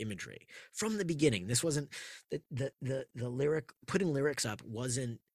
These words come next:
something that he, like, h-, got forced to add. This was, he was like, "How do I design each song so that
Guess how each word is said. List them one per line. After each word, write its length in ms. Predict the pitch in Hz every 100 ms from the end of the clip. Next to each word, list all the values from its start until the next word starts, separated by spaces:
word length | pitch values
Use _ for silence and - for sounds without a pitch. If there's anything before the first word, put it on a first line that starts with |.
| _
something 360 | - 147 131 135
that 120 | 107
he, 240 | - 139 127
like, 200 | 104 107
h-, 160 | - - 113
got 160 | 120
forced 460 | - - 139 123 -
to 100 | - -
add. 500 | 117 117 - - - - - -
This 140 | 175
was, 100 | 175
he 120 | - 165
was 60 |
like, 100 | 135
"How 240 | - 147 165
do 160 | 160 - _ 160
I 120 | 147
design 400 | 127 135 127 120
each 240 | 147 143
song 580 | - - 143 101 98 95 - - -
so 200 | - 156
that 440 | 120 123 110 101